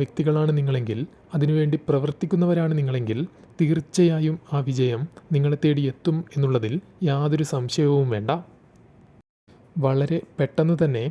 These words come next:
ചില മാറ്റങ്ങൾ, അതായത് പ്രതീക്ഷിക്കാത്തതായ മാറ്റങ്ങൾ, അത്ഭുതകരമായ ചില മാറ്റങ്ങൾ നിങ്ങളുടെ ജീവിതത്തിൽ ഉണ്ടാകും എന്ന് തന്നെ ഉറച്ചു വിശ്വസിക്കുക. ഈശ്വരവിശ്വാസം ഉള്ളതുകൊണ്ട് തന്നെ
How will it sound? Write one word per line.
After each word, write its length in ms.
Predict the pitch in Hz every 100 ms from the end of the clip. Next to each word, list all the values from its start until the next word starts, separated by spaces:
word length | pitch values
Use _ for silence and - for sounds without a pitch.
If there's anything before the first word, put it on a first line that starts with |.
| - - - - -
ചില 120 | 190 - - -
മാറ്റങ്ങൾ, 500 | 143 135 - 135 113 - -
അതായത് 320 | 156 151 151 151 -
പ്രതീക്ഷിക്കാത്തതായ 880 | 143 147 143 185 170 160 170 160 160 131
മാറ്റങ്ങൾ, 400 | 127 139 117 117 - - -
അത്ഭുതകരമായ 920 | 151 143 143 175 175 175 160 160 160 170 - - - -
ചില 100 | 147 139
മാറ്റങ്ങൾ 420 | 123 - 135 113 170 - 175
നിങ്ങളുടെ 260 | 165 170 147
ജീവിതത്തിൽ 400 | 151 151 151 151 - 175
ഉണ്ടാകും 400 | 135 143 147 156 165 143
എന്ന് 140 | 139 131
തന്നെ 180 | 110 131 - - - 156
ഉറച്ചു 280 | 139 - 147
വിശ്വസിക്കുക. 560 | 127 151 139 107 107 156 - - _ - - - - _ _ _ _ - - - 156
ഈശ്വരവിശ്വാസം 760 | 139 165 160 151 170 151 160 170 -
ഉള്ളതുകൊണ്ട് 440 | 139 139 156 151 151
തന്നെ 180 | 127